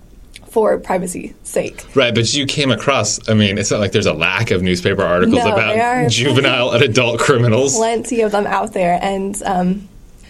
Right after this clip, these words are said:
Speaker 1: but along with those articles, we also used a picture of a jail, a wooden jail from the eighteen sixties, uh, in Burlingame, uh, just as kind of a tie-in to how the justice system has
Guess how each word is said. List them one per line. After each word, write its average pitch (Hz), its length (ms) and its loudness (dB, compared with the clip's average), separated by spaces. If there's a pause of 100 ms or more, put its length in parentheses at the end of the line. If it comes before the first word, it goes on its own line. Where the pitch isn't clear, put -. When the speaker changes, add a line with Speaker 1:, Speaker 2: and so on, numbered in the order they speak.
(300)
Speaker 1:
but 277 160 0
along 226 280 2
with 254 160 -2
those 196 320 0
articles, 247 460 -2
we - 80 -2
also 220 460 -2
used 190 680 -4
a 196 80 -4
picture 233 400 -6
of 180 420 -2 (340)
a 190 60 -2
jail, 180 420 -2
a 190 80 -4
wooden 196 280 -2
jail 190 260 -4
from 185 320 -6
the 185 220 -6
eighteen 196 400 -8
sixties, 214 720 -8 (380)
uh, 185 180 -4
in 240 140 -2
Burlingame, 175 640 -4 (500)
uh, 180 280 -2
just 208 400 -4
as 190 260 -2
kind 196 240 -4
of 190 340 -2
a 208 80 -2
tie-in 190 520 -6
to 190 180 -6
how 185 300 -2
the 185 240 -4
justice 190 360 -8
system 196 300 -8
has 202 380 -6